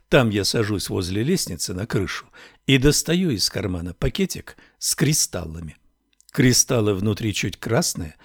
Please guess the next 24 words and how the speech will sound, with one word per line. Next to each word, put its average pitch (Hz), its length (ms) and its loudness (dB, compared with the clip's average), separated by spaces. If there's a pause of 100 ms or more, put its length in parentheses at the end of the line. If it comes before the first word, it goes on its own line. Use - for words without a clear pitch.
(240)
точно 120 400 4
они 117 380 0
имеют 110 440 4
свои 135 340 0
маленькие 110 640 -2 (220)
сердца. - 680 -2 (680)
Сердца, 214 520 2
что - 200 0
наполнены 107 720 0 (320)
тоской, 107 640 -2 (380)
горечью, 131 800 2 (240)
обидой, 107 640 0 (260)
но 107 200 2
не 92 120 -2
сломлены. 87 600 -4 (500)
Это 127 260 4
еще 123 340 2
живые 120 440 0
сердца. 82 540 -8 (360)
Они 127 260 6
стучат - 720 -4
в - 160 -14
такт - 340 -2
моему. 104 500 -2